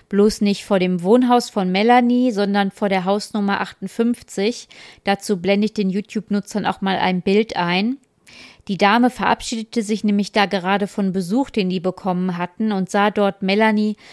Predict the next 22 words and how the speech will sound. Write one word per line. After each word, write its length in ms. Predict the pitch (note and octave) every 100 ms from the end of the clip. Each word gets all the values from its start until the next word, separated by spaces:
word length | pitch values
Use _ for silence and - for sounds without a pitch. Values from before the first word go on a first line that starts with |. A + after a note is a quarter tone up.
| -
draußen 380 | - G3 G3 F#3+
stehen. 440 | - - A3 A#3+ G#3+
Die 60 |
kannte 400 | - G3+ A3+ C4
Melanie 460 | A#3 A#3 A3+ A3+ A3
auch, 300 | - G#3+ A3
weil 160 | G3+ F#3+
sie 120 | F3+
in 100 | F#3+
einer 240 | F#3+ F#3+
Bäckerei 560 | F3+ F#3+ G3 F3 G3 B3+
gearbeitet 640 | A3+ - F#3+ F#3+ F#3 F#3
hatte 260 | F#3+ F#3 G#3+
und 140 | F#3
Melanie 500 | F#3 G3+ G3+ G3+ G3+ - - - -
da 80 |
eben 300 | G3 G#3 G3
auch 340 | G3+ G3+ G3+ -
ganz 320 | G3 F#3+ -
häufig 360 | G#3 G#3 G3 -
gewesen 500 | F3+ G3+ A#3+ G3+ F3
ist. 400 | G3+ A#3+ -